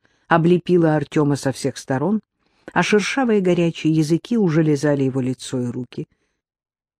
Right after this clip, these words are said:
«Серёжа?» — спокойно спросил через некоторое время Артём. «А,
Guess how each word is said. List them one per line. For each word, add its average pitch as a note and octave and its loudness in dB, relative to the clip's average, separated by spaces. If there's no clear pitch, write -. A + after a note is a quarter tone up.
«Серёжа?» — G3 0
спокойно E3 0
спросил F3 0
через D#3 0
некоторое D#3 0
время D3+ 0
Артём. A#3+ -2
«А, D#3+ -2